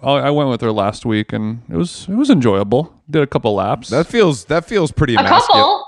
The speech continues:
Speaker 2: um, pretty emasculating, I have to say, Jason.
Speaker 3: Wait, whoa, whoa! A couple laps? How many laps are you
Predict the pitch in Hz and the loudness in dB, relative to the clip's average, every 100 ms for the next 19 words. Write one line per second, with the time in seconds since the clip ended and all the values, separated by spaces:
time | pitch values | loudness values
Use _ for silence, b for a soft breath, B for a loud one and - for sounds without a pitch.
0 | - 208 - 143 139 104 101 104 - 87 | -6 -2 0 2 2 0 -2 -4 -6 -4
1 | 85 85 85 90 - - 85 76 73 73 | -4 -4 -4 -4 -6 -4 -4 -2 -6 -6
2 | 73 76 254 285 254 240 220 190 - 247 | -10 -10 0 2 4 2 2 2 0 -4
3 | - 277 269 339 285 220 320 381 - - | 0 -2 2 0 2 2 0 -2 -10 -8
4 | 320 349 359 370 370 269 220 | -4 -2 0 0 0 -4 -4